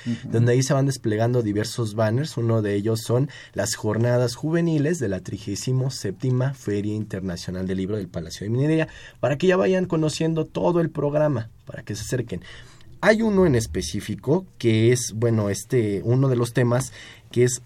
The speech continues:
Speaker 2: la lectura contra la violencia cotidiana. Em, doctora Gaby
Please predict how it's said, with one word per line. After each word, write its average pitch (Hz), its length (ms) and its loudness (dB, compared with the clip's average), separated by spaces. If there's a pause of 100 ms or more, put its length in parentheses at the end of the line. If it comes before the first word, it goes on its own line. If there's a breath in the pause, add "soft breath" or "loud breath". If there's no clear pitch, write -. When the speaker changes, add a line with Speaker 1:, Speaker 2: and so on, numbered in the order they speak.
Speaker 2:
la 120 300 4
lectura 135 720 2
contra 98 420 -2
la 98 140 0
violencia 98 640 -2
cotidiana. 123 840 2 (680)
Em, 131 440 4
doctora 147 520 2
Gaby 127 340 2